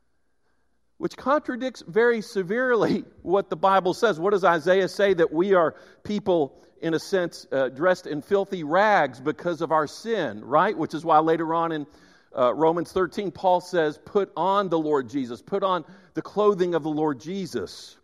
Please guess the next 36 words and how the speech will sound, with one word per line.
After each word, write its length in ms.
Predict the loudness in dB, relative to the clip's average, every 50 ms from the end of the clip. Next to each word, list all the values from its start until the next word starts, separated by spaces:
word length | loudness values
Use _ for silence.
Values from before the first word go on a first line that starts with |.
| _ _ _ _ _ _ _ _ _
and 140 | -12 -4 -2
be 100 | -2 -2
clothed 400 | -2 -2 2 4 4 4 4 2
in 120 | 0 -2
his 280 | -2 -4 -4 -4 -4 -4
grace 360 | -2 0 0 0 0 -2 -4
and 100 | -4 0
righteousness, 480 | 0 0 0 0 -4 -10 -10 -10 -10
because 320 | -12 -10 -8 -8 -8 -4 -4
you 160 | -4 -2 -2
in 100 | -2 -4
and 100 | -4 -4
of 100 | -4 -2
yourself 420 | -2 -4 -4 -2 0 0 0 0 0
are 140 | 0 0 0
not 520 | 0 0 0 2 2 0 0 -4 -12 -20 -20 _ _ _ _ _ _ _ _ _
righteous." 800 | -4 -2 -2 0 -2 -4 -6 -10 -14 -14 -14 -16 -18 -20 -20 -20 _ _ _ _ _ _ _ _ _ _ _ _ _ _ _ _ _ _
So 140 | -12 -6 -6
that's 220 | -6 -6 -6 -6
what's 160 | -8 -10 -6
going 280 | -2 -2 -2 0 0 -2
on 240 | -2 0 -2 -2 -2
here. 160 | -4 -6 -6
It's 140 | -8 -8 -10
not 140 | -8 -6 -6
like 120 | -6 -6
they 80 | -6 -8
were 80 | -6
being 220 | -4 -4 -6 -4 -6
unkind 440 | -8 -8 -10 -10 -8 -8 -8 -8
to 60 | -6 -6
him. 80 | -6
It's 100 | -6 -8
that 120 | -10 -12 -12
the 60 | -10
guy 280 | -6 -4 -4 -2 -4